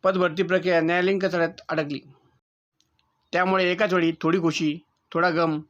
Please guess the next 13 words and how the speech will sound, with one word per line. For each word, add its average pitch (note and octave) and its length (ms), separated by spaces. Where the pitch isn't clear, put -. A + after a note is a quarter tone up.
अशी F3 220
परिस्थिती F3 420
सेविकांची E3+ 460
झाली D3+ 200
आहे. C3 160
राज्यातील E3 380
जवळपास E3+ 480
तेरा F#3 200
हजाराहून D#3+ 300
अधिक E3+ 300
मिनी F3 140
अंगणवाड्याचे D#3 580
श्रेणीवर्धन E3 600